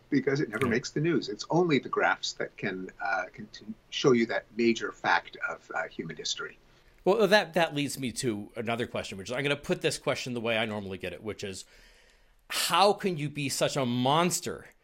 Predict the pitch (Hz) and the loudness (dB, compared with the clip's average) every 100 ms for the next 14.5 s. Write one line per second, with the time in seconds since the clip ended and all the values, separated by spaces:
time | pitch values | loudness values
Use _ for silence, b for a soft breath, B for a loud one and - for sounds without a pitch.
0 | _ _ 139 135 - 147 156 151 120 127 | _ _ 0 0 0 0 0 0 -4 0
1 | 151 165 139 110 95 113 107 151 139 - | 0 2 0 -2 -4 -8 -4 0 0 -2
2 | 135 110 160 139 120 - 110 120 156 151 | -10 -8 -8 -6 -8 -8 -10 -2 0 0
3 | 139 - - - - 151 202 214 208 - | -4 -8 -10 -4 -2 2 2 2 -4 -2
4 | 208 180 165 131 - - 190 220 160 113 | 0 0 0 -4 -4 0 4 4 4 -2
5 | 101 117 175 190 165 156 131 - 175 139 | -2 -2 0 -2 -2 -4 -6 -6 -6 -4
6 | 113 127 120 127 - 98 - _ _ _ | -2 -2 0 -2 -2 -10 -14 _ _ _
7 | _ _ _ _ _ B B - 160 147 | _ _ _ _ _ B B -4 2 2
8 | 139 - - - 110 98 113 B B - | 0 -6 -12 -2 2 2 0 B B -8
9 | 143 214 151 127 143 135 139 127 156 165 | 2 6 6 4 2 0 0 0 2 2
10 | 151 143 - - 139 160 117 110 120 113 | 4 2 -2 0 0 0 -2 -4 -2 -2
11 | 131 120 123 117 117 120 117 113 120 120 | 0 -2 -2 -4 -2 -2 -4 -4 -4 -4
12 | 117 120 117 117 120 120 131 151 185 110 | -2 -2 -2 -2 -6 -4 0 2 0 -2
13 | - - - - - - - _ - 107 | -14 -16 -10 -10 -8 -12 -14 _ -8 -4
14 | 117 113 - 110 | -4 -6 -4 -4